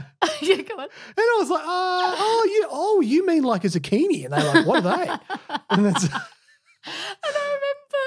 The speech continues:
Speaker 1: remember at Christmas time, which is what we're gonna talk about next, actually. That's a great segue to get into it. It's, um,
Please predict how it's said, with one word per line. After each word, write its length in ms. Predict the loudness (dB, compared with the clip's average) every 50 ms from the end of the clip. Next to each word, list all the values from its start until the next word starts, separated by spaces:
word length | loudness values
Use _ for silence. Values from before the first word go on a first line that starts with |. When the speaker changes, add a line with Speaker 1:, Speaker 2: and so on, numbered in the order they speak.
| -6 -8 -12
Speaker 1:
remember 320 | -14 -12 -12 -12 -14 -16 -12 _
at 100 | -12 -12 -6
Christmas 440 | -4 -4 -4 -4 -8 -14 -18 -20
time, 400 | -12 -8 -4 -2 0 0 -2 -4 -4 -6
which 140 | -6 -6 -6
is 180 | -8 -12 -10 -6
what 220 | -4 -4 -4 -4 -6
we're 80 | -4 -4
gonna 180 | -2 -2 -2
talk 240 | -2 -2 -2 -2 -4 -6
about 320 | -6 -4 -4 -4 -6 -8
next, 320 | -8 -8 -8 -10 -10 -8 -8 -6
actually. 560 | -6 -6 -6 -6 -4 -2 -2 -2 -2 -2 -4
That's 260 | -4 -4 -4 -4 -4
a 40 | -6
great 400 | -10 -6 -4 -4 -4 -4 -6 -10 -14
segue 360 | -16 -16 -14 -14 -14 -14 -16
to 80 | -14 -12
get 160 | -12 -12 -12
into 320 | -12 -10 -6 -4 -4 -4
it. 40 | -4 -8
It's, 220 | -10 -10 -6 -4
um, 260 | -4 -2 -2 -4 -4